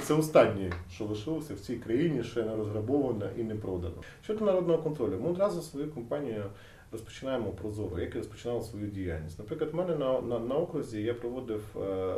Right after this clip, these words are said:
вибори за повністю прозорою фінансовою системою. На сайті були повністю вивішені і показані в режимі онлайн, а, надходження від, там, малого, середнього бізнесу, не знаю, від друзів,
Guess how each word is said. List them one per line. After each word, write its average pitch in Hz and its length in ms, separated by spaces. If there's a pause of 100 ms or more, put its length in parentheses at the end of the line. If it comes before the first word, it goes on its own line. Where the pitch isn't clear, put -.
(160)
вибори 120 420 (360)
за 104 120
повністю 143 420
прозорою 110 420
фінансовою 101 720
системою. 85 540
На 120 60
сайті 185 480 (320)
були 113 280 (840)
повністю 127 380
вивішені 104 600 (100)
і - 20
показані 120 640
в 101 100
режимі 101 400 (120)
онлайн, 131 420 (440)
а, 101 200
надходження 107 640
від, 95 180
там, 82 140
малого, 143 500
середнього 120 840 (120)
бізнесу, 110 500
не 120 100
знаю, 98 180
від - 120
друзів, 139 340